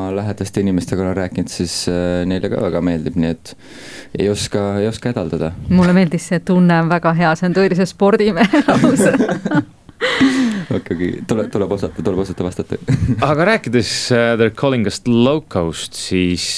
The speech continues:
Speaker 3: äh, nüüd on väike paus olnud, eks ole, sinu soolokarjääri osas, ma mõtlen
Speaker 1: Mhm.
Speaker 3: selles mõttes, et nüüd on tulnud värsket loomingut.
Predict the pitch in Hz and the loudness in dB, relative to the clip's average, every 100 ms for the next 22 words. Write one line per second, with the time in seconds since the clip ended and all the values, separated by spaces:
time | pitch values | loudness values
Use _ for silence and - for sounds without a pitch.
0 | 92 87 90 90 98 - 127 180 160 - | 0 2 2 0 -6 -6 -2 0 0 -2
1 | 104 202 147 151 165 104 85 85 80 - | -2 0 0 0 2 2 0 0 0 0
2 | 90 80 80 107 110 143 92 85 85 85 | 0 0 0 2 4 2 2 2 2 2
3 | 87 87 90 104 120 117 107 95 - 101 | 0 0 0 2 4 2 2 -2 -2 -2
4 | 120 113 98 101 92 117 - - 113 117 | 0 0 2 2 0 -2 -6 -4 0 2
5 | 98 78 - | 0 -2 -8